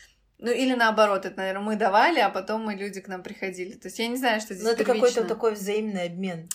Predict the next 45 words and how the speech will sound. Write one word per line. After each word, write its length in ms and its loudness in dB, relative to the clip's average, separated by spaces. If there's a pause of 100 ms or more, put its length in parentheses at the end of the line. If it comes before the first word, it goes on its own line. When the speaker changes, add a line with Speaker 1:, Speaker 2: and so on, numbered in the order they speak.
Speaker 2:
И 80 -4
Speaker 1:
Да. 380 4 (920)
И 80 -4
это 200 4
очень 300 0
круто, 320 -2
и 120 2
я 140 -2
прям, 540 -8
прям 320 -6
не 80 -10
знаю, 480 -6
пр-, 120 -6
прям, 340 0
прямо 540 0
по 520 -2
слезы 640 -8
всегда 240 -4
Speaker 2:
А 40 2
еще 120 2
Speaker 1:
наворачиваются. 560 2
Speaker 2:
даже 100 -4
те 160 -2
комментарии, 640 0
которые 380 -6
вот 160 -6
такие 260 -8
смешные, 480 -8
как 160 -6
"что 160 -12
вы 140 -8
меня 240 -6
убили", 240 -4
просто 300 -6
очень 240 -6
запомнилось. 640 -4
Они 180 -2
все 160 -2
равно 180 0
очень 300 -4
милые. 360 -4
То 120 -6
есть 180 -4
Speaker 1:
Да. 300 4
Speaker 2:
люди 400 -4